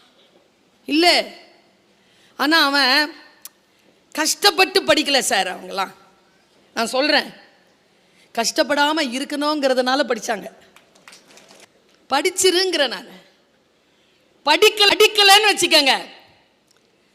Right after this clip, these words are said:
சரி, இவன் இப்படி சொன்னான், நான் உடனே அவனை தள்ளி வைக்காமல்,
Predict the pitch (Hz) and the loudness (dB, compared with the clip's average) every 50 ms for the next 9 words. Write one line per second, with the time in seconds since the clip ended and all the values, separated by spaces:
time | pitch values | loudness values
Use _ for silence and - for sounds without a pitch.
0 | _ _ _ - - - 415 427 427 370 320 320 359 381 381 311 381 381 370 330 | _ _ _ -10 -2 2 2 4 4 4 2 2 2 0 0 0 0 -2 -2 0
1 | - 370 403 427 427 359 254 220 190 - - - _ _ _ - - _ - 339 | -2 -2 0 2 2 0 0 0 -6 -12 -20 -20 _ _ _ -20 -18 _ 0 0
2 | 359 339 311 311 320 403 427 427 440 427 392 330 311 302 285 - - 302 320 359 | 0 2 0 0 2 2 4 4 4 2 2 0 -2 -4 -4 -4 -4 -2 0 2
3 | 392 392 339 311 302 - - 294 269 262 254 254 247 226 | 2 4 2 2 0 2 2 2 2 2 0 -2 -2 -4